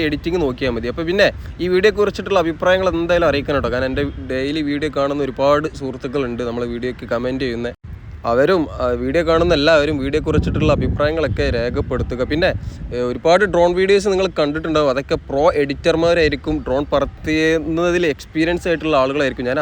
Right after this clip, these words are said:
ആദ്യമായിട്ടാണ് ഈ ഒരു സാധനം പറത്തുന്നത്. അപ്പോൾ എന്തെങ്കിലുമൊക്കെ അപാകതകളൊക്കെ വന്നിക്കാന്നുണ്ടെങ്കിൽ ദയവായിട്ട് ക്ഷമിക്കുക. ചിലപ്പോൾ ആദ്യമായിട്ട് വീഡിയോ കാണുന്ന ആളുകൾക്ക് ഒരു ഇതുണ്ടാവും,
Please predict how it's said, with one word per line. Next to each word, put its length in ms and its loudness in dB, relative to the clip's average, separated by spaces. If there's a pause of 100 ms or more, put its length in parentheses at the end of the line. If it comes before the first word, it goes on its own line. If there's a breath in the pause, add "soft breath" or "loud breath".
ആദ്യമായിട്ടാണ് 460 0
ഈ 80 -2
ഒരു 120 -8
സാധനം 400 0
പറത്തുന്നത്. 520 -4
അപ്പോൾ 140 -4
എന്തെങ്കിലുമൊക്കെ 440 0
അപാകതകളൊക്കെ 680 0
വന്നിക്കാന്നുണ്ടെങ്കിൽ 600 -2
ദയവായിട്ട് 360 0
ക്ഷമിക്കുക. 360 -4 (220)
ചിലപ്പോൾ 340 0
ആദ്യമായിട്ട് 460 2
വീഡിയോ 300 2
കാണുന്ന 320 2
ആളുകൾക്ക് 360 -2 (120)
ഒരു 160 -2
ഇതുണ്ടാവും, 360 -2